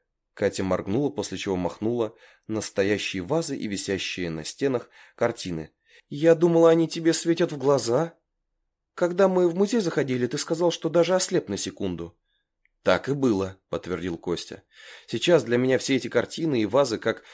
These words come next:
большие лампы, светятся ярко, аж в глазах рябит, но не до такой степени, чтобы залить всю галерею, из-за чего я вообще перестал бы что-то разбирать».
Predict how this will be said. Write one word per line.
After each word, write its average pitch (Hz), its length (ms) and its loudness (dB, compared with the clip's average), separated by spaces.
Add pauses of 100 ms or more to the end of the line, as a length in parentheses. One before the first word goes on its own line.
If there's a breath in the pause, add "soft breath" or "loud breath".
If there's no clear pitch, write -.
(140 loud breath)
большие 120 360 0
лампы, 101 500 0 (100)
светятся 117 460 -4
ярко, 101 360 2
аж 90 80 -4
в 85 40 -10
глазах 113 400 0
рябит, 90 300 -8 (320 loud breath)
но 131 200 4
не 143 120 4
до 139 100 2
такой 151 320 2
степени, 127 420 0
чтобы 110 320 0
залить 117 320 2
всю - 320 -2 (280 loud breath)
галерею, 113 580 2
из-за 87 140 -4
чего 107 220 0
я 98 100 4
вообще 107 300 -2
перестал 92 420 -2
бы 87 100 -6
что-то 92 300 -6
разбирать». 92 540 -2